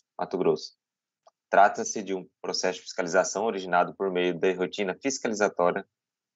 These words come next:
número dez zero zero zero vinte e três dois três quatro de dois mil e quinze, folha quatro,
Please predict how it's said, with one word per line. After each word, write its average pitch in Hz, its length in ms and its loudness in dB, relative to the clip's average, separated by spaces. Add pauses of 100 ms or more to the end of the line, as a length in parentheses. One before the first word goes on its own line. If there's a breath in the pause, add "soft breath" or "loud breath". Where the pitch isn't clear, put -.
(420)
número 92 500 2 (680)
dez 110 300 6
zero 104 260 2
zero 92 300 2
zero 98 340 0
vinte 98 200 -10
e - 60 -20
três 95 280 2
dois 98 240 0
três 95 240 -2
quatro 90 360 0 (920)
de 92 100 -4
dois 87 220 4
mil 90 100 -2
e 90 40 -8
quinze, 107 300 -4
folha 87 240 0
quatro, 101 380 2